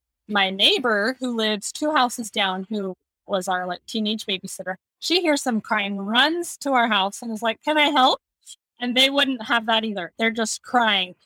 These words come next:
And he, my friend is, like, giving me this painting she painted of this ocean scene, which the ocean has just become so dear to me after living in the South. And we can't even hear each other talk.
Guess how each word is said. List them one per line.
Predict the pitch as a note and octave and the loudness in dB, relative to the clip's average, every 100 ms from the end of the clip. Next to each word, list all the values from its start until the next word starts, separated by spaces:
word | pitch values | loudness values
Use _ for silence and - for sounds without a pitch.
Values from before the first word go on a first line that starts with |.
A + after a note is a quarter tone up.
| _ _ _ | _ _ _
And | A#3+ B3 B3+ | 2 2 0
he, | A#3+ | -2
my | A#3+ A#3+ | 0 0
friend | - C4+ C#4+ D4 | 0 0 2 2
is, | C#4+ | 2
like, | C#4+ - | 0 0
giving | B3+ B3 D4 D#4 D#4 | 0 0 0 2 2
me | D#4+ | 2
this | D4+ D4 - _ | 2 0 -4 _
painting | - - G3 C4 C#4 D#4+ G4 _ _ _ _ | -6 -4 -4 -4 -2 -2 -6 _ _ _ _
she | - - C4 B3+ - _ - | -6 -2 0 -2 -4 _ -4
painted | B3+ A3 A3 | -2 0 -2
of | G3 G#3 G3 G#3 _ _ - | 0 -2 -4 -12 _ _ -4
this | G#3+ - G#3+ | -4 -2 -4
ocean | G#3+ - D4 D4 | -4 -2 -2 -2
scene, | - G3+ F#3+ A3 - _ _ - | -4 -4 -4 -8 -12 _ _ -2
which | A3 - - | -2 -2 -8
the | - | -4
ocean | A3+ - B3 | -4 -2 -2
has | A#3 - | -2 -4
just | A3 - | -6 -6
become | A3 - G#3+ G3 | -6 -4 -4 -4
so | - - G3 A3+ | -6 -2 -2 -2
dear | G#3+ A3 G#3 | -2 -2 -2
to | - G#3+ | -6 -6
me | F#3+ G#3 | -4 -4
after | G3 G#3 G#3+ G3 | -4 -4 -4 -2
living | G3 G3+ G#3 G3+ - - | -2 -2 -4 -4 -8 -10
in | G#3 | -8
the | G#3 | -8
South. | - G3+ G3 G3+ _ _ _ _ _ - | -2 2 2 0 _ _ _ _ _ -2
And | A3 G#3+ G#3 G3+ | 2 2 0 -2
we | A3+ | -6
can't | - A#3+ B3 | 0 2 4
even | C4 C#4 | 2 0
hear | C4 B3+ | 0 0
each | B3+ - | 0 0
other | B3 A#3+ | 0 0
talk. | - G3+ G3 F#3+ | -2 0 0 0